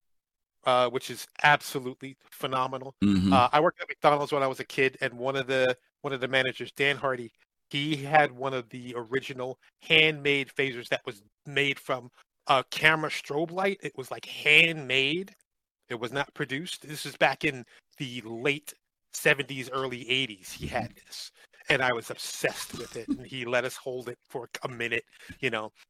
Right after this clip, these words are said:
Speaker 1: And now I can go to the Wand Company and buy something that rivals it and
Speaker 2: Mm-hmm.
Speaker 1: does more functions. I actually, yeah, I, no, I have, I have two communicators,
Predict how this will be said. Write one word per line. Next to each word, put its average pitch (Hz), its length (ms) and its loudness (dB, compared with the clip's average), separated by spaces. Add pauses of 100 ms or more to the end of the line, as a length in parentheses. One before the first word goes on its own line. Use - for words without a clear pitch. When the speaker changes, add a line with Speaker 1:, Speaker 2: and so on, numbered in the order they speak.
(360)
Speaker 1:
And 139 220 4
now 147 480 8
I 147 120 8
can 143 160 -6
go 147 140 4
to 139 80 2
the 131 80 0
Wand 147 360 4
Company 123 480 -2
and 123 160 -4
buy 123 300 2
something 123 440 -6
that 120 180 0
rivals 120 600 0
it 107 160 -8 (260)
and 123 140 2
Speaker 2:
Mm-hmm. 78 100 -2
Speaker 1:
does 117 220 2
more 135 320 0
functions. 123 560 -8 (240)
I 139 140 8
actually, 135 680 2 (440)
yeah, 139 240 8
I, 139 120 8 (140)
no, 123 120 2
I 120 120 4
have, 131 300 4
I 147 80 8
have 180 200 8
two 247 340 -4
communicators, 113 680 -8